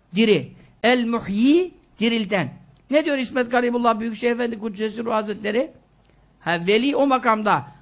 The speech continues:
Allah'ımızın dirilten El Muhyi ismi şerifine mazhar olup tecelligah olduğu zaman da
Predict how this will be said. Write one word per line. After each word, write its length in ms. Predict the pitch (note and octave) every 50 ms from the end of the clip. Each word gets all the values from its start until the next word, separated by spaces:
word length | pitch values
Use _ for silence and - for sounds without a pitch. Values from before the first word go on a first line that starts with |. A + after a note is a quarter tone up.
| _ _
Allah'ımızın 640 | - F#3 A3 B3 B3 B3 A#3+ A#3+ A#3 A#3+ A#3+ A#3 G3
dirilten 520 | A#3 A#3+ B3 A#3+ A3 F#3 B3+ B3+ A#3+ F#3 F#3 - - _ _
El 200 | - A3+ B3 A#3
Muhyi 400 | A3+ B3 A#3+ - G3+ C4+ F4+ F#4+
ismi 200 | D#4 A#3+ - A#3+
şerifine 540 | - A#3+ A3+ A3 G#3+ G3+ G#3 G#3 G3 F#3 - - - - _
mazhar 360 | F#3 G3+ A3 A3 A#3 C4+ D4
olup 280 | C#4 B3 A3+ F#3 D3 - - _ _ _ _ _ _ _ _ _ _
tecelligah 640 | - G3 G3+ G#3 A#3 A#3 A#3 A3 A3+ G#3+ B3+ A#3 A3+
olduğu 300 | A3+ A3 A3 D4 G4 G4+
zaman 360 | F#4+ - B3+ A#3 A3 A3 A3+
da 180 | D#4+ F#4+ G4